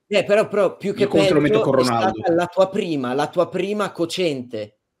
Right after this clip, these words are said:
Speaker 2: Io metto Conte e Ronaldo sulla stessa linea, con peggio Ronaldo perché è stato veramente all'ultimo.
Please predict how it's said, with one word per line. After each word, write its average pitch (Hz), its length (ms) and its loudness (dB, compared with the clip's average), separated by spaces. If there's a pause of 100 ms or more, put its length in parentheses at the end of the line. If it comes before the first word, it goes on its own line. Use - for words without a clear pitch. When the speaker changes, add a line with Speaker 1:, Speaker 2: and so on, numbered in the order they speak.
Speaker 2:
Io 147 120 2
metto 160 220 2
Conte 151 260 4
e 147 40 8
Ronaldo 143 380 4
sulla 143 200 -2
stessa 143 280 -2
linea, 156 380 0
con 143 240 -6
peggio 135 300 0
Ronaldo 127 340 -2
perché 123 240 -8
è 117 40 -6
stato 120 260 -10
veramente 113 400 -6
all'ultimo. 101 640 -12